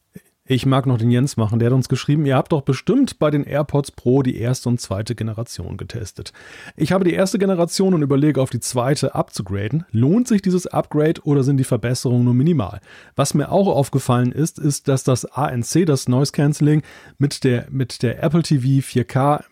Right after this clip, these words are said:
erster Generation nicht gut ist. Ich höre immer noch sehr viel von dem, was meine Frau parallel im Fernsehen schaut.“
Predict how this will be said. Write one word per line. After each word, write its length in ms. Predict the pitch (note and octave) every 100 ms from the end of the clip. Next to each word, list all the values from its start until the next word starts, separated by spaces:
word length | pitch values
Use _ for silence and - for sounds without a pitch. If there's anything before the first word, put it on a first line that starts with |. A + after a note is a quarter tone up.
| D3 - _ -
erster 280 | C#3 - C3+
Generation 600 | B2 A#2+ A#2 - C#3 C#3
nicht 180 | A#2+ -
gut 240 | D#3 G3
ist. 220 | - -
Ich 100 | C3
höre 300 | D#3 E3 D#3+
immer 180 | D#3+ D3+
noch 180 | C#3 C3
sehr 320 | A#2 C3+ F3
viel 200 | - F3
von 200 | - B2
dem, 280 | B2+ D#3 C#3+
was 160 | C#3
meine 240 | C3 C3 C3+
Frau 320 | - G2+ C3+
parallel 540 | - B2+ C3+ A#2 A#2
im 160 | A#2+ D#3+
Fernsehen 500 | - A2 G#2+ - -
schaut.“ 420 | - - - -